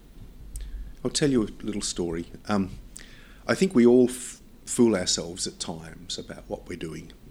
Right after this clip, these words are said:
and why we're doing it. And, um, I remember I was working with a man called Lester Seri, who was with the Department of Environment of Papua New Guinea, and he'd come with me. We'd go into a village,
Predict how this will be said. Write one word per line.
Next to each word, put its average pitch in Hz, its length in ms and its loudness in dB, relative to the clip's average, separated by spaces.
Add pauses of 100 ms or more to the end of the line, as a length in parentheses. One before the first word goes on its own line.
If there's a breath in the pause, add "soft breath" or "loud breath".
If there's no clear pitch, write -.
and 92 100 -10
why 82 140 -8
we're 85 140 -10
doing 82 260 -8
it. 82 100 -12 (240)
And, 98 220 -2
um, 92 200 0 (800 loud breath)
I 120 80 8
remember 131 280 10
I 120 60 12
was 110 160 6
working 135 340 8
with 110 180 6
a 101 160 8
man 98 360 0
called - 280 -2
Lester 101 340 2
Seri, 110 400 4
who 104 100 -2
was 90 160 -2
with 101 140 -2
the - 60 -4
Department 90 440 -6
of 87 80 -8
Environment 92 580 -2
of - 100 -10 (200)
Papua 90 240 -8
New 85 100 -4
Guinea, 85 280 -6
and 95 100 -6
he'd 143 240 -4
come 92 240 -4
with 101 200 -6
me. 92 180 -2 (320 loud breath)
We'd 101 160 -2
go 160 160 4
into 120 200 2
a 85 40 2
village, 82 480 -4